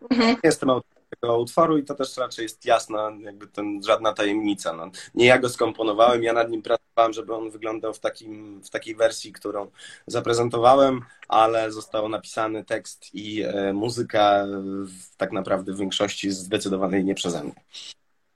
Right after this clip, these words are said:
Speaker 1: Mhm, rozumiem. E, i mimo tego, że właśnie to jakby było czuć, że nie jest to twój autorski numer, e, to i tak miałeś tak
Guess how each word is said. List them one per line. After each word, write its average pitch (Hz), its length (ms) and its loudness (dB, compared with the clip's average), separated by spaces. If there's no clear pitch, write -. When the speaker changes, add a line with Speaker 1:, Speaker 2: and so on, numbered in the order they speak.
Speaker 1:
Mhm, 233 400 2
rozumiem. 170 520 2
E, 208 320 8
i 220 260 2
mimo 330 280 6
tego, 190 360 6
że 220 140 4
właśnie 226 500 6
to 240 320 8
jakby 214 440 6
było 254 240 6
czuć, 254 240 2
że 214 160 6
nie 254 120 8
jest 294 140 4
to 233 80 2
twój 233 340 2
autorski 233 520 4
numer, 214 380 6
e, 208 260 8
to 247 180 0
i 233 160 -2
tak 466 320 4
miałeś 240 260 4
tak - 340 2